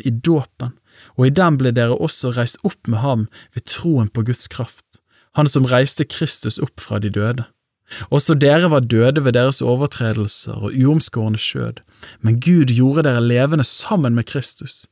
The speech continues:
i det han tilga oss alle våre overtredelser. Han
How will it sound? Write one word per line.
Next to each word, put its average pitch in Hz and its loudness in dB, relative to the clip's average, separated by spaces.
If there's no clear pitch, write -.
i 123 0
det 165 4
han 135 2
tilga 135 -2
oss - -4
alle 135 -2
våre 110 -4
overtredelser. 110 -6
Han 147 4